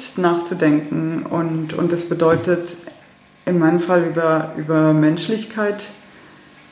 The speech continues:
nachzudenken, also über Menschen, über, über, äh, dann tatsächlich auch über Frauen. Ähm, wenn ich, wenn ich mal alt bin, vielleicht dient es mir auch da,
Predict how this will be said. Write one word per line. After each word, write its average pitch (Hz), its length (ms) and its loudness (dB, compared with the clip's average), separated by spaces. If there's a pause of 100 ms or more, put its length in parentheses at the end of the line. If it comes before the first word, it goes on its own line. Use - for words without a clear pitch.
(140)
nachzudenken, 190 960 -2
also 165 260 2 (1000)
über 170 200 0
Menschen, 151 680 0 (460)
über, 160 580 2 (120)
über, 160 840 4
äh, 156 40 -6
dann 170 120 2
tatsächlich 165 480 -2
auch - 120 -4
über 160 260 0
Frauen. 175 640 0 (840)
Ähm, 170 880 2 (2250)
wenn 185 200 4
ich, - 460 -4 (760)
wenn 156 120 2
ich 151 120 -2
mal 151 100 0
alt 143 260 -4
bin, 190 220 0
vielleicht - 480 -4
dient 170 120 -4
es - 100 -6
mir 170 120 4
auch 160 140 -2
da, 165 180 -2